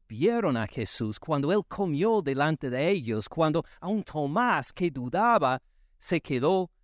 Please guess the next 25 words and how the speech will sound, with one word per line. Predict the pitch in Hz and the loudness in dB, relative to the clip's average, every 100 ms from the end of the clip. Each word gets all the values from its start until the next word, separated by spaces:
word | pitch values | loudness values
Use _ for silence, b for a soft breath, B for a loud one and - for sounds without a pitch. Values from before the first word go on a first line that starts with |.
| _ | _
al | 143 151 139 | 2 2 2
final | - 131 160 175 | -4 0 2 2
convencido | - 190 175 147 156 143 - 196 185 139 | 2 -2 0 2 2 0 -2 -2 0 0
de | 120 - | -2 -4
que | 147 135 | -4 -4
sí, | - - 202 131 98 - _ _ | -6 -2 0 0 -4 -14 _ _
Cristo | - 196 214 - 175 | -6 0 0 0 -4
Jesús | - 143 - 196 180 - | -2 -4 -2 -4 -4 -6
ha | 151 170 160 | -4 -2 -2
resucitado. | 160 139 147 127 139 135 117 104 101 | -4 -4 -6 -6 -4 0 2 2 0
No | 160 240 | -2 -4
creo, | - 214 190 180 - _ - | -2 0 0 0 -4 _ -8
en | 123 127 | -2 0
mi | 202 | 2
opinión, | 202 - 139 120 107 104 107 127 _ _ _ _ | 2 0 -2 0 0 0 -2 -6 _ _ _ _
que | - 160 | -6 -4
esta | - 160 | 0 0
es | 170 - - _ _ - | 0 -4 -18 _ _ -4
la | 135 135 | 0 2
mejor | 131 110 165 151 | 2 0 -2 -2
forma | - 180 151 | -2 0 0
de | 113 | 0
entender | 143 139 131 147 147 | -2 -2 -2 0 -2
esta | 151 143 | -2 -4
duda. | 127 156 151 87 80 | -2 0 0 -2 -8